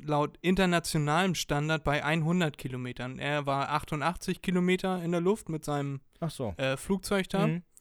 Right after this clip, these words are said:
Speaker 1: Ja, aber nach amerikanischem Standard hat er den Welt-, das Weltall erreicht.
Speaker 2: Mhm.
Speaker 1: Fand ich ganz cool. Und
Speaker 2: Ja,
Speaker 1: zu,
Speaker 2: ja, genau.
Speaker 1: zu seinen
Speaker 2: Und jetzt
Speaker 1: Ehren,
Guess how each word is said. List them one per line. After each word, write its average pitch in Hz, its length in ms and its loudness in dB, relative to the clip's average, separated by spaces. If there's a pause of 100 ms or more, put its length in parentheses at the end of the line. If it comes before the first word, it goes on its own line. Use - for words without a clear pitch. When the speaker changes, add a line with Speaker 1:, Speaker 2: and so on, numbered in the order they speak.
(1600)
Speaker 1:
Ja, 143 160 2
aber 143 160 4
nach 156 160 2
amerikanischem 156 920 2
Standard 147 540 0
hat 139 140 -2
er 135 120 -2
den 127 320 -4 (200)
Welt-, 131 320 -4
das 135 180 -6
Weltall 135 380 -2 (180)
erreicht. 123 600 -10 (120)
Speaker 2:
Mhm. 147 340 0
Speaker 1:
Fand 180 160 4
ich 165 80 0
ganz 156 280 -2
cool. 147 180 2 (2250)
Und 165 120 0
Speaker 2:
Ja, 202 140 8
Speaker 1:
zu, 214 60 8
Speaker 2:
ja, 202 100 8
genau. 175 280 6
Speaker 1:
zu 131 40 2
seinen 143 120 2
Speaker 2:
Und 143 140 0
jetzt 113 40 -6
Speaker 1:
Ehren, 147 360 0